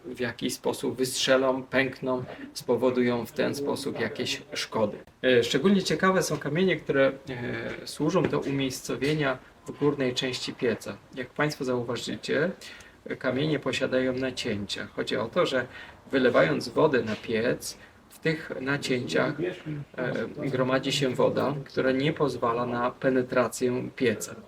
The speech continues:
Szczególnie istotne znaczenie ma to w wypadku piecy elektrycznych. Kiedy, e, woda nie gromadzi się w górnej części pieca, w tych nacięciach, ona spływa głęboko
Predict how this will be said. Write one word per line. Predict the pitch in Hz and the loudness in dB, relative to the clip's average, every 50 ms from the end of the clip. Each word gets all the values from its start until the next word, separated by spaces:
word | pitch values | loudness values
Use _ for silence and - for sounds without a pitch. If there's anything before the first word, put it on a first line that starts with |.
| - - - - - - - | -14 -14 -14 -14 -14 -14 -4
Szczególnie | - - 135 127 160 165 156 156 147 | 0 2 2 4 4 2 4 4 2
istotne | 127 127 - - 165 165 - 156 135 | 2 2 2 2 0 2 2 0 0
znaczenie | 120 - 131 - - 156 156 143 139 | 0 0 -2 0 0 0 0 0 0
ma | 135 131 127 | 0 -2 -2
to | - - 139 131 | -2 -2 -4 -2
w | |
wypadku | 135 131 - - 135 135 135 - 135 | -2 -2 0 2 0 0 0 -2 -6
piecy | - - 127 123 123 - 135 127 | -2 0 0 0 0 0 -2 -2
elektrycznych. | 127 131 135 131 - - 156 147 127 - - - 110 104 - - - - - - - - - - - - - - - - - | 0 0 -2 -2 0 0 2 2 2 0 -4 -6 -8 -10 -12 -14 -20 -18 -16 -16 -16 -16 -16 -20 -20 -20 -20 -20 -20 -14 -2
Kiedy, | - 135 123 - - 131 123 123 123 - - - - - - _ _ _ _ - | 2 4 4 4 4 4 6 6 6 6 4 2 -4 -14 -20 _ _ _ _ -14
e, | - 131 131 123 120 120 120 120 - | -10 -8 -6 -4 -4 -4 -2 -2 2
woda | 110 127 135 127 131 123 117 - - - - - _ _ _ - | 6 6 6 8 8 6 4 4 0 -4 -16 -20 _ _ _ -12
nie | 139 131 127 123 127 127 131 131 123 117 104 | -10 -6 -4 -2 0 2 4 4 4 4 2
gromadzi | - 123 123 117 113 139 165 180 185 156 | 0 -2 -2 0 0 0 0 0 0 0
się | - 143 123 | 0 0 0
w | 113 | 2
górnej | 127 127 120 127 123 117 | 2 0 2 2 0 0
części | - 127 113 - - - | 0 -2 -2 -2 -4 -6
pieca, | - - 120 110 - - 110 107 | -2 0 0 0 0 -2 -6 -6
w | - | -4
tych | - 113 107 - | -4 -4 -4 -4
nacięciach, | 120 - - - 113 110 - - 127 143 - | -6 -6 -4 -4 -4 -4 -2 0 -2 -2 -2
ona | - - 135 123 | -2 -2 -2 -4
spływa | - - - 143 151 151 139 120 | -4 -2 0 0 2 4 4 2
głęboko | 117 123 117 113 113 - 123 - - 127 113 | 2 0 -2 0 0 -2 -2 -2 -2 -6 -6